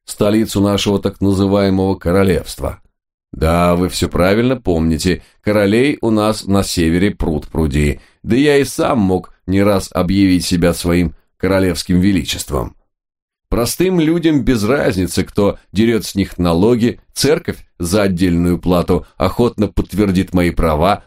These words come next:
на любой титул в моих же землях, и всё, носи корону на бекрень, кому какое дело? Тем более, что территории наши немножко расширились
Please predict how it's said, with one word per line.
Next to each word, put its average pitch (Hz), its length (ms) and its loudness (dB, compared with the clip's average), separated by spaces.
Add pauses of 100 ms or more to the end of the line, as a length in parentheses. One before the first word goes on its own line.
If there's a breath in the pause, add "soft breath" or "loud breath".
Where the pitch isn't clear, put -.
на 104 160 2
любой 120 420 2
титул 110 520 -2 (140)
в 92 100 -2
моих 110 380 2
же 104 160 2
землях, 98 540 0 (260)
и 95 120 -2
всё, - 420 -2 (260)
носи 98 400 -2
корону 107 440 0
на 104 100 0
бекрень, 110 480 -2 (320)
кому 120 460 0
какое 139 440 -2
дело? 110 420 -2 (760)
Тем 107 260 2
более, 123 380 2
что 117 220 -4
территории 123 640 0
наши 101 340 0
немножко 98 460 0
расширились 107 800 0